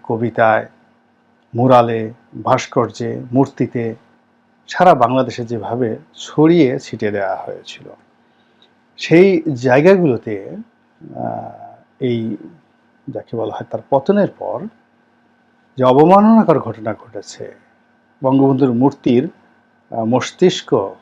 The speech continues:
মানে মাথার যে খুলি, এটাকে ফেলে দিয়ে সেখানে মলমূত্র, আবর্জনা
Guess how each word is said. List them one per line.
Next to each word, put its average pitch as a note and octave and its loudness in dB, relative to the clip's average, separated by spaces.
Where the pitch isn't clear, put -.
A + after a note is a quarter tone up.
মানে A#2 -6
মাথার B2 0
যে A#2 -4
খুলি, A#2+ 0
এটাকে A#2+ -6
ফেলে C#3+ 2
দিয়ে A2+ -4
সেখানে C#3+ -2
মলমূত্র, C3 2
আবর্জনা B2 0